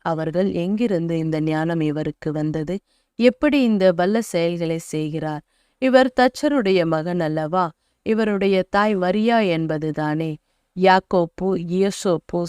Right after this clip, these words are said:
சீமோன், யூதா ஆகியோர் இவருடைய சகோதரர் அல்லவா? இவர் சகோதரிகள் எல்லோரும் நம்மோடு இருக்கிறார்கள் அல்லவா? பின் இவருக்கு இவை எல்லாம் எங்கிருந்து வந்தன?" என்றார்கள்.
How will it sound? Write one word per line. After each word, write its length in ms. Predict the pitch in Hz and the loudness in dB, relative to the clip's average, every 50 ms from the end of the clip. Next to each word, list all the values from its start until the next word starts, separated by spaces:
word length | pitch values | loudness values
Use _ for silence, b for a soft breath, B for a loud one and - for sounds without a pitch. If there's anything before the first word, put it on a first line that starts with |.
| - - - | -6 -4 -2
சீமோன், 460 | 190 185 185 180 175 180 185 180 - | -2 0 0 0 0 -2 -2 -4 -6
யூதா 520 | - 175 180 190 202 202 175 190 185 185 196 _ _ _ _ _ _ _ | -6 -4 -2 -2 -2 0 2 2 0 0 -2 _ _ _ _ _ _ _
ஆகியோர் 540 | - 202 214 208 190 214 214 208 202 190 190 | 6 6 6 6 4 0 0 0 0 0 -2
இவருடைய 560 | 190 185 196 190 190 185 180 180 180 175 180 | -2 -2 -2 -2 -2 -2 -2 -2 0 -2 -2
சகோதரர் 680 | 180 - 185 170 - - 220 208 214 202 196 196 180 165 | -2 -2 -4 -4 -2 -2 -2 0 0 0 0 0 0 0
அல்லவா? 520 | 165 156 160 151 151 151 151 165 170 160 - _ _ _ _ _ _ _ _ _ | -2 -4 -4 -4 -4 -4 -2 -4 -4 -4 -6 _ _ _ _ _ _ _ _ _
இவர் 380 | - 240 254 220 247 247 254 247 | -2 -2 2 2 4 2 2 2
சகோதரிகள் 800 | - - 254 247 220 277 294 302 285 285 277 277 254 285 269 240 | 2 2 0 0 2 0 0 2 2 0 0 2 2 2 4 4
எல்லோரும் 500 | 202 185 185 185 180 185 185 196 196 185 | 2 2 2 2 2 2 0 0 -2 -2
நம்மோடு 580 | 175 170 170 180 185 202 214 226 226 233 208 | -2 -2 -2 -2 -2 0 0 0 0 0 0
இருக்கிறார்கள் 800 | 175 160 165 160 - - 175 165 165 160 156 156 151 165 160 156 | 0 -2 -4 -6 -6 -6 -4 -2 0 -2 -2 -2 -4 -4 -4 -2
அல்லவா? 500 | 151 147 151 151 151 151 160 175 170 160 - _ _ _ _ _ _ _ _ | -2 -2 -2 -4 -4 -4 -4 -4 -4 -6 -8 _ _ _ _ _ _ _ _
பின் 220 | - 302 311 294 | 0 2 4 4
இவருக்கு 760 | 302 285 254 277 277 277 269 254 - - 277 277 285 277 - - | 2 2 4 2 2 2 2 -4 -4 -4 -2 0 0 -2 -2 -4
இவை 580 | 208 226 233 214 247 247 247 240 214 190 196 220 | -6 -6 0 2 2 2 2 0 -4 -6 -2 -2
எல்லாம் 520 | 240 247 254 262 269 262 262 254 240 220 | 0 0 2 2 2 2 4 2 2 2
எங்கிருந்து 640 | 220 233 254 269 269 294 262 240 196 180 175 175 170 | 2 2 2 2 0 2 2 2 0 2 0 0 0
வந்தன?" 560 | 170 160 160 160 160 160 160 165 170 180 - - | 0 -2 0 -2 -2 -2 -2 -2 -4 -4 -6 -6
என்றார்கள். 760 | 170 165 156 151 147 - 156 156 156 156 147 - 156 156 - | -6 -4 -2 -4 -4 -4 -4 -4 -4 -6 -6 -6 -6 -6 -8